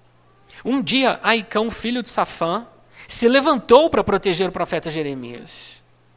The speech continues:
de ser apedrejado, de ser morto. Aicão usou da sua influência como político para salvar Jeremias. Fez boa política. Saduceus e fariseus se uniram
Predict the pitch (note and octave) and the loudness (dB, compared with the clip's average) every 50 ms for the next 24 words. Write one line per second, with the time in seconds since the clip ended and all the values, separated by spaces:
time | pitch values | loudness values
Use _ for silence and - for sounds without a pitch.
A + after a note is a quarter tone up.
0 | _ _ _ D#3 D#3 - - A#3+ A#3 A3+ A#3 A3+ G#3+ A3 G#3+ E3 B2 C#3+ F3 F#3 | _ _ _ -10 -8 -2 0 0 0 0 -2 -4 -2 -4 -4 -4 -6 -8 -8 -8
1 | E3+ D3+ - - - - F3 - D3+ C#3 C3+ E3+ - _ - - _ _ _ _ | -10 -12 -12 -12 -14 -14 -14 -16 -16 -16 -16 -18 -18 _ -20 -20 _ _ _ _
2 | _ _ _ _ _ _ _ _ _ _ _ _ _ _ _ _ _ _ _ _ | _ _ _ _ _ _ _ _ _ _ _ _ _ _ _ _ _ _ _ _
3 | - - - F3 G#3+ - - - A#3+ C4+ D4+ C4+ G3 D#3 A#3+ B3+ A3 G#3 - - | -16 -2 2 2 2 2 2 2 2 2 4 2 0 2 2 2 2 2 -2 -2
4 | - A#3+ A#3+ B3 - - - A#3 G#3+ G3+ A#3 B3+ A3+ - A3 - A3+ G#3+ G#3+ G3+ | -4 -4 -4 -4 -6 -6 -2 0 2 2 2 0 -2 -4 0 0 0 0 0 -2
5 | - - A#3 A#3+ A#3 A3 G#3 G#3+ B3+ C4+ - - A3+ - F3+ - G3 G3 - - | 2 6 6 6 6 6 2 0 -2 -2 -2 -4 -6 -4 -4 -4 -4 -2 -2 -2
6 | A3+ G3+ F3+ G3+ A3 G#3 G#3 F3 E3 D3 C#3 C3+ B2+ B2 A#2 - - - - - | -2 0 0 -2 -2 -2 -4 -6 -6 -8 -8 -8 -10 -10 -12 -14 -16 -8 -4 -4
7 | A#3 F#3 D3+ D3 G3+ A#3 A#3+ - G3 F#3 F3+ - G3+ - - - - - - - | -4 -4 -2 0 0 0 0 -2 -8 -10 -10 -12 -14 -14 -18 -18 -20 -20 -20 -20
8 | _ _ _ _ _ _ _ _ _ _ _ _ _ _ _ _ _ _ _ _ | _ _ _ _ _ _ _ _ _ _ _ _ _ _ _ _ _ _ _ _
9 | _ _ _ _ _ _ _ _ _ _ _ _ _ _ _ _ _ _ - - | _ _ _ _ _ _ _ _ _ _ _ _ _ _ _ _ _ _ -20 -20
10 | - - _ _ _ _ _ _ - - B3 B3+ C4 B3+ - - C#4 D#4 C4 B3 | -20 -20 _ _ _ _ _ _ 0 0 2 2 2 0 2 4 4 4 2 2
11 | - A#3+ A3 G3+ E3 C#3+ D3 F3+ G#3+ G3+ G#3+ D#3 B2+ - - - - - - - | 0 0 0 0 -2 -2 -2 -2 -2 -2 -2 -4 -6 -10 -12 -12 -12 -8 -4 -2
12 | C#4 C#4 B3 G3 F3 G#3 B3 C4+ B3+ F3+ B2 | -2 0 -2 -2 -2 -2 -2 0 0 -2 -4